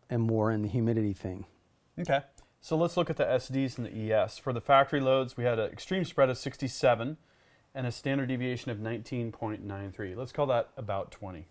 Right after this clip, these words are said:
Speaker 2: <laughs> And then for the twenty-four point six, there was an extreme spread of thirty, which cuts it less than in half, and an S D of ten point eight two, which approximately cuts that in half.
Speaker 1: Very good.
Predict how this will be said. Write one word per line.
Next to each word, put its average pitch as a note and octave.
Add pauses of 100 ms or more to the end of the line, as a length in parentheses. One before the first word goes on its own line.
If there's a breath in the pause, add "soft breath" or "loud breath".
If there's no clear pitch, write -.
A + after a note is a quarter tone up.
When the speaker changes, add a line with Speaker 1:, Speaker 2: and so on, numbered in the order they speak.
(100)
Speaker 2:
<laughs> D#3+ (840 soft breath)
And C#3
then C#3+
for D3+
the C3+
twenty-four E3+
point C#3+
six, -
there D3
was B2
an C3
extreme B2
spread B2+
of A2+
thirty, C3+
which B2+
cuts B2
it C#2+
less A#2
than A#2+
in A2
half, G#2+ (120)
and A#2+
an A2
S G#2+
D A#2
of G#2+
ten A2
point G#2
eight G#2
two, B2
which -
approximately -
cuts -
that E2+
in D2+
half. -
Speaker 1:
Very A2
good. A2+